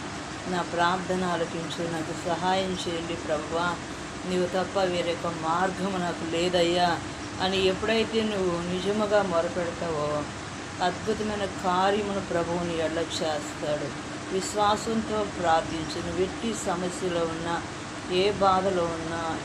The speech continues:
ఏ ఇరుకులు ఇబ్బందులు నువ్వు కలిగి ఉన్నా, దేవుని సన్నిధిలో మోకాళ్ళేసి ప్రార్థించడం నేర్చుకున్నప్పుడు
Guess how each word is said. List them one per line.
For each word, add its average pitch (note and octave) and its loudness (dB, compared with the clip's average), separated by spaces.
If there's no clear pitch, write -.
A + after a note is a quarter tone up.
ఏ F#3+ 2
ఇరుకులు G3 0
ఇబ్బందులు G3 -2
నువ్వు F3 -4
కలిగి E3 0
ఉన్నా, D#3+ -2
దేవుని A#3 4
సన్నిధిలో F#3+ 0
మోకాళ్ళేసి F3+ -2
ప్రార్థించడం E3+ -2
నేర్చుకున్నప్పుడు D3+ -4